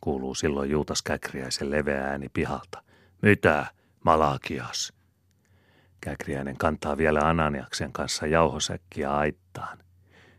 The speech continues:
Mutta nyt hän pysähtyy kesken kantamistaan, koska Malakias puhuu hänen härästään. Suurimman ylpeyden aihe on se poika Juutakselle, niin kuin koko Putkinotkon väelle.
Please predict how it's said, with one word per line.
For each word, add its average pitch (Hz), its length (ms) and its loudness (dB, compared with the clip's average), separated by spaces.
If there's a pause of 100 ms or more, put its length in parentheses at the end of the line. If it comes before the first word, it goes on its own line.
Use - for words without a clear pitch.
(220)
Mutta - 200 -4
nyt 87 180 0
hän 73 160 -2
pysähtyy 80 600 0
kesken 76 420 -4
kantamistaan, 76 840 -2 (280)
koska - 300 -4
Malakias 73 680 0
puhuu 73 360 -4
hänen 80 340 -2
härästään. - 800 -4 (840)
Suurimman 67 580 -8
ylpeyden 69 600 -4
aihe 76 320 -2
on 69 140 -4
se 76 100 -4
poika 80 400 2
Juutakselle, 71 840 -2 (300)
niin 85 200 2
kuin 69 200 -2
koko 76 300 0
Putkinotkon - 840 -4
väelle. 71 540 0